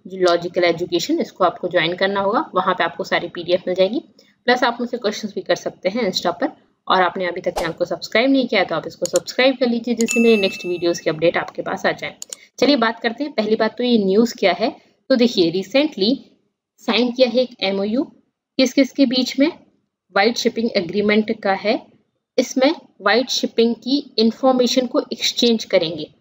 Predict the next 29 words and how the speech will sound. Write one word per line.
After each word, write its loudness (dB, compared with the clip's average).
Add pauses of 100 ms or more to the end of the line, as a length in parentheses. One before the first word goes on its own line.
कौन 2
कौन 0
सी -4
countries? 0
तो -4
India 2
और -2
Oman, 2 (380)
ठीक 2
है। 4 (300)
तो -14
India 4
की -2
जो 2
navy 2
है 2
और 2
Oman 4
की -4
navy -2
है, 0 (340)
वो 8
अपने 2
अपने 2
ships 2 (180)
की 0 (240)
information 2
share 2
करेंगी 2